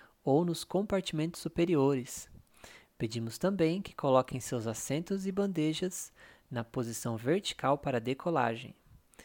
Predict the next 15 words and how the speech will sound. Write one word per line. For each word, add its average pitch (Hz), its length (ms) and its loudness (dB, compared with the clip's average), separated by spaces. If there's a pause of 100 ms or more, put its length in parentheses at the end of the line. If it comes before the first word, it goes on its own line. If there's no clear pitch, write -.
(240)
Celulares 120 840 2
e 170 60 6
outros 170 280 2
dispositivos 151 800 -2
eletrônicos 139 720 -2
podem 120 380 0
ser 120 200 -4
usados 117 420 2
enquanto 147 300 -4
estamos 139 400 -4
aqui 131 260 -4
no 165 100 -4
portão 165 300 -2
de 165 140 -2
embarque. 131 480 -2